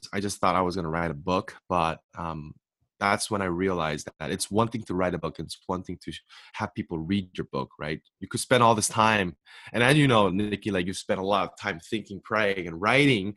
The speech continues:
but then what happens if no one reads it, <laughs> right? Like, and so that's where you have to market it, and one of the easiest ways is to, is to speak on it. So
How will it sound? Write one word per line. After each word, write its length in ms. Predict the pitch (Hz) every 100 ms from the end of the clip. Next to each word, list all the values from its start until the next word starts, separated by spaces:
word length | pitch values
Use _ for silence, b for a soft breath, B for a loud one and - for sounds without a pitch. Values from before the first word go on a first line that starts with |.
| B B B B
but 140 | 113
then 320 | 113 107 101 -
what 140 | 113 127
happens 400 | 143 147 135 117
if 80 |
no 120 | 110 120
one 180 | 120
reads 320 | 110 143 147 101
it, 180 | 82 65
<laughs> 100 | 98
right? 220 | 120 135
Like, 220 | 117 113 110
and 180 | 110
so 140 | 107 117
that's 260 | 131 135 -
where 100 | 127
you 80 |
have 100 | 127
to 60 | 113
market 460 | 98 107 - 117 92
it, 180 | 87 82
and 100 | 101
one 120 | 123
of 60 |
the 140 | 113 92 - B B 123 123
easiest 440 | 143 131 123 -
ways 300 | 107 104 104
is 140 | 95 -
to, 140 | 78 -
is 160 | 90
to 80 | -
speak 460 | 92 - - 110 - -
on 240 | 95 82
it. 200 | 82 73
So 280 | - - 82